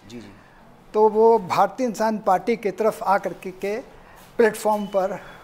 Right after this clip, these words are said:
Speaker 2: वो हमारी
Speaker 1: अच्छा, भारतीय राष्ट्रीय का-, जो इंसान पार्टी है, इसके साथ आपके जुड़ाव कैसे हुए?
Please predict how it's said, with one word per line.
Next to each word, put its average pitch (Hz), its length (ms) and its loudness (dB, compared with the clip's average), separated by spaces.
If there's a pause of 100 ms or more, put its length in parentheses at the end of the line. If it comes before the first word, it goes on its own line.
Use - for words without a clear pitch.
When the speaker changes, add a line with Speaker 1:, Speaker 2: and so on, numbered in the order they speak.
(120)
Speaker 2:
वो 180 160 0
हमारी 170 520 -6
Speaker 1:
अच्छा, 196 180 -4
भारतीय 160 460 -2
राष्ट्रीय 185 680 -2
का-, 139 160 -6
जो 151 200 -6
इंसान 147 420 -4
पार्टी 143 260 0
है, 139 200 -4
इसके 156 300 -8
साथ 165 140 -4
आपके 143 280 -6
जुड़ाव 135 300 0
कैसे 107 220 -12
हुए? 90 140 -16